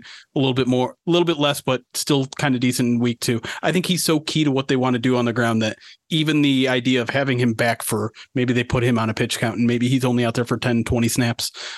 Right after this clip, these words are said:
Um, I think that's gonna help the Lions run game against what has historically been a, a not so good Packers run defense. All right,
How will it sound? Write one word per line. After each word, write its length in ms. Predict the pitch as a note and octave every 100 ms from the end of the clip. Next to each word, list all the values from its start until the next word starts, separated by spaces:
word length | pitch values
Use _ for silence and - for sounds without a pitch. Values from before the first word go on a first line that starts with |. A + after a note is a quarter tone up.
| - C3
Um, 360 | B2 A2+ A2+ -
I 60 |
think 140 | C#3+ B2+
that's 100 | A#2
gonna 220 | C3 A#2+
help 240 | G2+ A#2+ -
the 80 | B2+
Lions 380 | A#2+ A#2 A2+ B2
run 140 | A#2
game 240 | A2+ A2+
against 420 | A2+ A#2 G#2+ - - _ _
what 160 | A#2+ A2 _ _ _ -
has 200 | C3+ -
historically 440 | C3+ - A#2+ B2
been 200 | A2+ A2
a, 180 | A2 A2 -
a 140 | C3
not 240 | A#2+ A#2 -
so 160 | B2+
good 200 | A2 G#2+
Packers 400 | - G2+ A#2 A2
run 140 | A2+ F#2+
defense. 460 | - - - - - _ _ _ _ _ _ _ _ _ _ _ _ - -
All 80 |
right, 180 | F3+ D#3